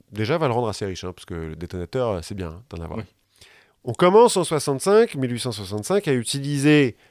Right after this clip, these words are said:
Speaker 1: la nitroglycérine pour creuser des mines. Il y a plein d'accidents. Maintenant qu'on a des détonateurs, un peu moins. Mais voilà, ça commence à être utilisé en ingénierie.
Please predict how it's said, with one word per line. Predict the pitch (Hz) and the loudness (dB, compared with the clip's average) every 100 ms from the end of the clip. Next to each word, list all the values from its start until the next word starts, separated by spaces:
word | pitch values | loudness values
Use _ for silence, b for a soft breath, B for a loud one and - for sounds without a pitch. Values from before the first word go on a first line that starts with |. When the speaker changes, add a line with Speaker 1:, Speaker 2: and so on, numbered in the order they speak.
| _ | _
Speaker 1:
la | 120 151 | 2 2
nitroglycérine | 160 - 131 117 104 120 139 196 233 220 185 _ _ _ _ _ | 2 -2 -6 -6 -6 -2 2 2 0 -4 -10 _ _ _ _ _
pour | 131 135 175 202 226 196 - - | -2 2 6 6 6 2 -6 -6
creuser | 139 170 | -2 2
des | 160 | 2
mines. | 127 92 85 _ _ _ _ 113 | 0 -2 -8 _ _ _ _ -10
Il | |
y | 101 | -8
a | |
plein | - 151 | 0 4
d'accidents. | 202 185 - 139 151 226 - _ _ _ _ | 6 4 0 2 2 0 -10 _ _ _ _
Maintenant | 107 147 202 | -2 2 2
qu'on | 180 | 2
a | 165 | 2
des | 143 | 2
détonateurs, | 131 131 123 123 104 - _ - | 2 2 4 4 2 -2 _ 0
un | 151 | 0
peu | 147 139 | 4 2
moins. | 139 151 226 _ _ _ _ _ _ _ _ _ 120 | 4 4 2 _ _ _ _ _ _ _ _ _ -2
Mais | 139 175 | 4 6
voilà, | 131 82 | 6 2
ça | - 135 | -6 -8
commence | - 156 214 220 | -2 2 2 2
à | |
être | 151 - | -2 -4
utilisé | 139 - 135 127 139 226 - | -8 -8 -8 -6 -4 -4 -2
en | 160 | 0
ingénierie. | 160 143 135 110 92 | 0 0 -2 -4 -6